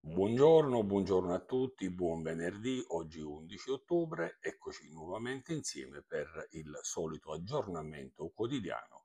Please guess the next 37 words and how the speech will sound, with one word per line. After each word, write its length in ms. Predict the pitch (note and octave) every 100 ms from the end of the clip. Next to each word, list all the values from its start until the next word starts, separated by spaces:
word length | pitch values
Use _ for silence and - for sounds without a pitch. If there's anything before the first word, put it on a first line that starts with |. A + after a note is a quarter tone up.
| -
in 220 | A#2+ E2
merito 540 | C#2 C#2 D2 - B1+ _ - - -
ai 380 | F2 D#2+ E2 D#2
pagamenti 680 | B2 F#2 E2 D#2+ C#2+ - D#2+
che 140 | F#2+
sono 300 | - C3+ C#3+
in 100 | D3
corso, 540 | - - C#2 - -
a 140 | - -
quelli 440 | - D2 D2+ C#2+
che 120 | -
stanno 440 | F2+ - C2 B1 A#1+
per 160 | B1+
arrivare. 600 | A#1 A1+ A1+ - - _ _ _ _ _
Chiedo 300 | - F2 D#2+
sempre 400 | D2+ E2+ D#2 E2+
a 60 | E2+
tutti 280 | A2+ G#2 D3+
voi 280 | D#3+ C#3+
di 100 | F#2+
mettere 340 | F2 E2 - D#2
un 140 | D#2+
bel 180 | E2 E2
like 380 | D#2 D2 - -
per 320 | E2 D#2 -
premiare 560 | - D2 D#2 D#2 D2+ C#2+
la 140 | C2+
tempestività 920 | B1+ C2+ C#2+ - D2+ D#2 D2 D2+ B1 B1+
dell'aggiornamento 1120 | C2+ C#2 F#2+ A#2+ C#3 D#3+ C#3 C#2 - _ -
e, 100 | C#3+
se 220 | - D2+
vi 120 | A2+
fa 120 | C3 D#3+
piacere, 540 | - - C2 B1 D2 -
iscrizione 680 | - - F2 - D2 D#2+ C#3
alla 220 | D#2+ C2+
pagina 560 | A#1+ B1 A#1+ C2 C2